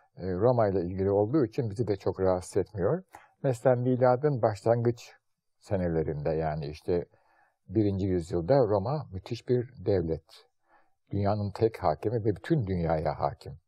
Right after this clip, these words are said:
O zamanki dünyaya. Hem ekonomik olarak hem hukuki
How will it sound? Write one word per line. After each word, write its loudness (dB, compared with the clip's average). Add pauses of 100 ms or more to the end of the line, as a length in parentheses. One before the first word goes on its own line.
O -2
zamanki -6
dünyaya. -8 (720)
Hem -2
ekonomik -4
olarak 2
hem -6
hukuki -2